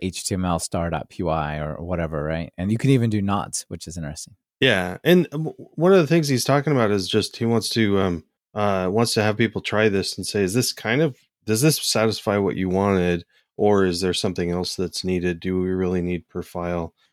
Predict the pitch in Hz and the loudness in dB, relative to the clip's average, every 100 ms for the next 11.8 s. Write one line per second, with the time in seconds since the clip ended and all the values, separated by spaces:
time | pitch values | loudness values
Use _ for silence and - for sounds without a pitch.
0 | - 107 120 127 135 175 - - 110 107 | -4 0 2 4 4 4 -2 -2 0 0
1 | 90 85 85 - 85 - 85 82 85 - | -2 -4 -8 -8 -12 -10 -8 -8 -8 -8
2 | 90 92 90 110 67 123 101 - _ 143 | -6 -4 -2 -2 -4 -8 -8 -10 _ -10
3 | - 170 _ - - - _ 95 80 78 | -6 -8 _ -20 -20 -20 _ -4 -2 -2
4 | 120 143 175 - 160 156 127 107 92 85 | 2 4 4 4 2 6 4 4 0 0
5 | 90 - - - 110 117 104 - - 101 | -2 -4 -12 -6 -4 -2 -2 -4 -2 -2
6 | - 92 92 76 80 92 - 92 - 101 | 2 2 2 0 -4 -8 -8 -6 -6 -8
7 | - - 80 82 71 78 76 - - 69 | -6 0 0 0 -4 -8 -10 -10 -6 -6
8 | 64 95 - _ _ - 110 117 170 _ | -6 -12 -14 _ _ -2 2 2 0 _
9 | _ - 110 92 151 147 135 120 139 147 | _ -4 0 6 8 8 6 6 4 4
10 | 151 127 104 - - 139 123 - 78 - | 4 4 4 2 2 2 2 0 0 -2
11 | 87 - 117 - 92 82 80 85 | -6 -2 -2 0 -2 0 -4 -8